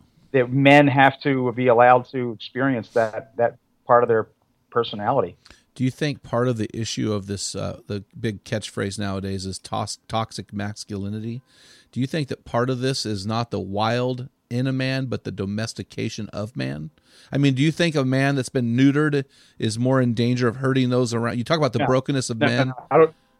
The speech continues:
Speaker 1: No, the talk of neutering men, that really, that really gets me, uh,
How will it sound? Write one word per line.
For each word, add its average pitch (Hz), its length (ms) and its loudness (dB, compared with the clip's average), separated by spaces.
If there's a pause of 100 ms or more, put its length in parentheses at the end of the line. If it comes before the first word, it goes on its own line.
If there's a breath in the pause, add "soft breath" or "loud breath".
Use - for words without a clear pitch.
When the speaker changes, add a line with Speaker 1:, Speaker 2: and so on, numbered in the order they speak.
(720)
Speaker 1:
No, 135 100 4
the 127 100 2
talk 170 280 6
of 143 80 0
neutering 147 380 4
men, 135 180 2
that 135 140 2
really, 131 540 0
that 139 120 4
really 135 220 4
gets 123 280 4
me, 120 240 0
uh, 104 260 4